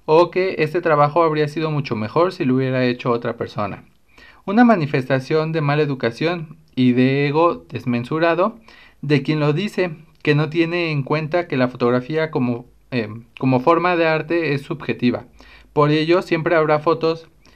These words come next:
que nos gusten y otras que podamos llegar a odiar por una razón u otra,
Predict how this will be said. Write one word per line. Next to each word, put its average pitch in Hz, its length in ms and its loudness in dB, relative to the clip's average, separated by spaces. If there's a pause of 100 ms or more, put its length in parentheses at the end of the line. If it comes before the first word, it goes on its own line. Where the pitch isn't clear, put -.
(1900)
que 151 140 2
nos 147 180 2
gusten 185 480 -2
y 147 60 -2
otras 165 380 2
que 135 140 -2
podamos 143 600 2
llegar 135 320 2
a 139 80 4
odiar 190 380 -2 (260)
por 143 140 4
una 151 240 2
razón 135 360 0
u 160 140 2
otra, 165 320 2